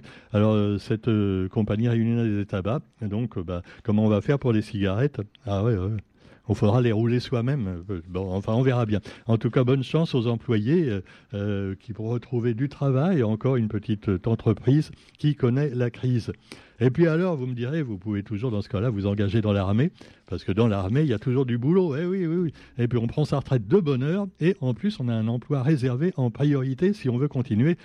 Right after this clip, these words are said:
à bosser. Alors donc, euh, mais c'est quand même dur, hein, l'armée, ah ouais. Surtout quand on est obligé d'aller dans des pays où il y a la guerre. Donc, euh, forces armées dans la zone sud de l'océan Indien.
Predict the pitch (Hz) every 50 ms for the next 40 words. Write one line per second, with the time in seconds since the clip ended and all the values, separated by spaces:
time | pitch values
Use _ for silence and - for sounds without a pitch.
0 | - - - 139 156 139 147 175 165 - - 139 143 - _ - - - - -
1 | 110 110 117 120 127 120 147 170 170 170 170 - 139 131 123 120 120 117 117 113
2 | 110 104 104 101 95 - 101 - 101 117 139 127 107 123 156 131 95 90 95 107
3 | 107 98 95 98 98 92 90 95 101 107 113 98 - - - - _ - - 98
4 | 90 113 120 - 101 101 110 110 107 110 110 110 117 107 120 110 110 113 113 131
5 | 123 104 101 101 101 95 - 101 95 104 123 120 104 98 95 95 92 90 95 117
6 | 143 160 160 - - - - - - - 113 110 156 175 175 160 - 143 131 123
7 | 120 117 117 113 110 107 104 104 104 101 95 - - 160 160 - - 147 131 135
8 | 123 120 131 160 170 139 123 117 120 110 113 117 113 110 - - 165 143 135 156
9 | 156 151 147 - 147 135 123 117 110 107 98 101 117 139 196